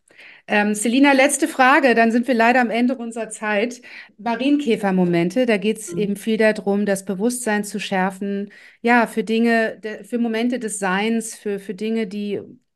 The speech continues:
Speaker 1: die unser Herz wachsen lassen, ja? Und, ähm, deswegen kommt jetzt hier ein kleiner Marienkäfer angeflogen, ja?
Speaker 2: <laughs>
Speaker 1: Stell ihn dir vor. Und es ist ja auch ein Glückskäfer.
Speaker 2: Mhm.
Speaker 1: Und, ähm, der fragt jetzt, „Selina, wenn ich dir einen Wunsch erfüllen darf für Eltern, Kinder, Familien,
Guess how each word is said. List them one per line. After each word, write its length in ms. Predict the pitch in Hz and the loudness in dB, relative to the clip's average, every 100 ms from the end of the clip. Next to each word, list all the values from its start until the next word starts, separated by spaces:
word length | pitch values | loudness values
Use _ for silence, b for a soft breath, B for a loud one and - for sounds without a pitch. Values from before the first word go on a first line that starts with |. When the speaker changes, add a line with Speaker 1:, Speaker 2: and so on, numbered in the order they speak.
| _ - | _ -10
Speaker 1:
die 140 | 208 | -6
unser 240 | 202 208 | -4 -4
Herz 420 | 196 190 196 196 180 | -4 -2 -4 -4 -4
wachsen 360 | 190 190 202 180 | -4 -4 -6 -4
lassen, 440 | 175 180 180 180 | -4 -6 -8 -8
ja? 260 | 180 262 339 B B B B _ | -6 -6 -8 B B B B _
Und, 280 | 220 220 214 | -4 -4 -2
ähm, 520 | 220 214 208 208 214 | -2 0 0 -2 -4
deswegen 400 | 220 220 220 226 | -6 -6 -4 -4
kommt 240 | 240 226 220 | -2 -4 -4
jetzt 160 | 220 | -6
hier 160 | - 214 | -4 -4
ein 80 | 202 | -4
kleiner 300 | 214 202 202 | -4 -4 -2
Marienkäfer 720 | 196 196 208 208 185 185 165 | -2 0 0 -2 -6 -6 -6
angeflogen, 920 | 160 170 - 180 175 175 208 302 320 | -6 -6 -4 -2 0 2 4 4 4
ja? 320 | 202 226 233 302 | 4 6 6 2
Speaker 2:
<laughs> 20 | |
Speaker 1:
Stell 260 | - 196 | 0 -2
ihn 100 | 208 | 0
dir 140 | 202 220 | 2 2
vor. 380 | 220 185 202 240 | 0 0 2 2
Und 100 | 202 | 0
es 120 | 196 | -6
ist 100 | - | 0
ja 100 | 226 | 2
auch 80 | 233 | 4
ein 140 | 240 | 4
Glückskäfer. 920 | 247 294 - - 165 151 151 160 269 B B B B B - | 4 2 0 -8 -4 -4 -4 -2 -2 B B B B B -8
Speaker 2:
Mhm. 180 | 170 175 | -2 0
Speaker 1:
Und, 280 | 214 208 - | 2 0 0
ähm, 440 | 208 202 202 196 | 0 0 -2 -4
der 120 | 202 | -6
fragt 300 | 190 220 233 | -2 -2 0
jetzt, 180 | 208 190 | -4 -4
„Selina, 400 | 214 220 226 202 | -6 -2 0 0
wenn 240 | 196 190 | 0 -2
ich 140 | 190 190 | -4 -8
dir 160 | 208 113 | -8 -4
einen 260 | 202 208 | -4 -2
Wunsch 220 | 226 302 | 2 2
erfüllen 500 | - 185 - 185 180 | 0 -6 -6 -6 -4
darf 340 | 175 165 160 170 | -6 -6 -8 -10
für 400 | - 190 185 185 | -10 -6 -6 -4
Eltern, 500 | 202 220 220 196 202 | -4 -4 -4 -6 -6
Kinder, 460 | - 233 214 196 | -2 0 0 -2
Familien, 760 | 196 226 226 247 226 180 175 | -2 -2 0 2 2 2 -2